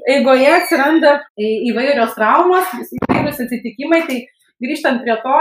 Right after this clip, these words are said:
didžiausią traumą turėjau prieš tris metus, kada sėdėdama kabinete išgirdau didžiulį chaosą už durų, triukšmas didžiulis ir įgriūna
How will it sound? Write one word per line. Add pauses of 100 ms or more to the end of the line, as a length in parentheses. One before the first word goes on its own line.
didžiausią
traumą
turėjau
prieš
tris
metus, (760)
kada
sėdėdama
kabinete
išgirdau
didžiulį
chaosą
už
durų,
triukšmas
didžiulis
ir (560)
įgriūna